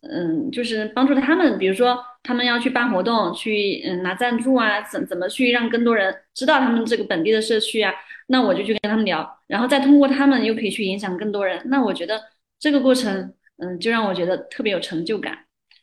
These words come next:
所以可能我，我，我觉得自己，自己，呃，这既是我喜欢的事情，也是我擅长的事情。就有时候我们会说，不要把自己喜欢的或者爱好什么当成一个工作，因为你慢慢可能就会讨厌它。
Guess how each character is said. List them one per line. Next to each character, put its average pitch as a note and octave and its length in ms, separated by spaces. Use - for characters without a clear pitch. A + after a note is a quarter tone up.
所 - 120
以 C4 360
可 A#3+ 100
能 A3+ 180
我， A3+ 120
我， - 300
我 G3+ 60
觉 G#3 180
得 A#3 60
自 F4 160
己， F#3 440
自 D#4+ 160
己， F#3 480
呃， - 200
这 D4+ 180
既 F4 140
是 - 140
我 A3 100
喜 - 220
欢 A3+ 140
的 B3+ 80
事 A#3+ 120
情， F#3+ 220
也 E3+ 80
是 F3 140
我 F#3+ 100
擅 D4+ 180
长 - 100
的 - 80
事 - 140
情。 - 120
就 F4 120
有 B3 120
时 A#3+ 140
候 C#4 60
我 A#3+ 80
们 F#3+ 120
会 B3 120
说， B3+ 280
不 G3+ 140
要 D4+ 180
把 F#3 220
自 B3+ 120
己 G3+ 160
喜 - 220
欢 G#3 320
的 F#3 200
或 G3+ 120
者 F#3 80
爱 A3 200
好 G3+ 120
什 F3+ 120
么 D3 160
当 A3 200
成 F3+ 320
一 E3 60
个 F3 80
工 G#3+ 240
作， A3+ 160
因 G#3+ 100
为 B3 60
你 A3+ 100
慢 G#3+ 140
慢 A3+ 140
可 - 160
能 F3 40
就 F3+ 120
会 G#3 80
讨 - 180
厌 F#3 180
它。 F#3 100